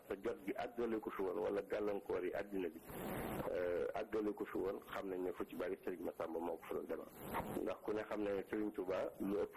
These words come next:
fanweeri at ak ñeentam, euh, ci ak dundam, euh, bari na ci loo xam ne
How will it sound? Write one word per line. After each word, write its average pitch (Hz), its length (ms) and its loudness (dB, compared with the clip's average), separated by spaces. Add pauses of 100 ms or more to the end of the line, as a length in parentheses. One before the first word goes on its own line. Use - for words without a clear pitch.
fanweeri 107 500 2
at 101 200 0
ak 95 80 0
ñeentam, 95 480 0 (640)
euh, - 400 4
ci - 100 0
ak - 180 0
dundam, 104 380 2 (600)
euh, 80 1200 4 (720)
bari 110 180 2
na 104 140 4
ci - 120 -4
loo 101 220 2
xam 90 160 0
ne 98 80 4